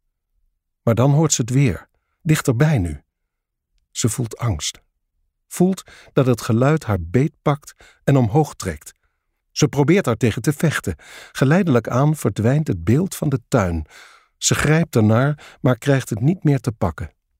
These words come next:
In een langzame, opgaande spiraalbeweging zweeft ze door de bovenste koele laag tussen droom en werkelijkheid, tot ze met een schok wakker wordt. Ze spert haar ogen open en staart met bonkend hart in de duisternis.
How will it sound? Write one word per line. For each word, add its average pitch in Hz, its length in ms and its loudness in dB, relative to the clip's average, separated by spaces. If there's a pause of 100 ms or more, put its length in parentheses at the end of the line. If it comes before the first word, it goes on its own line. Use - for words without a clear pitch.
(920)
In 147 140 4
een 127 120 2
langzame, 117 720 2 (220)
opgaande 135 580 0
spiraalbeweging 107 1400 0
zweeft 143 480 2
ze 147 180 2
door 120 220 2
de 104 100 0
bovenste 127 720 0
koele 147 260 2
laag 123 380 2 (220)
tussen 120 300 0
droom 131 400 2
en 127 140 2
werkelijkheid, 117 960 0
tot 175 180 2
ze 151 100 4
met 113 140 4
een 95 100 0
schok - 320 -2
wakker 113 300 0
wordt. 85 260 -6 (1120)
Ze - 160 0
spert 170 320 2
haar 127 160 2
ogen 156 280 0
open 147 320 0 (280)
en 139 140 2
staart 165 500 0
met 107 220 0
bonkend 135 420 2
hart 131 260 -6
in 120 100 0
de 101 100 0
duisternis. 87 680 -2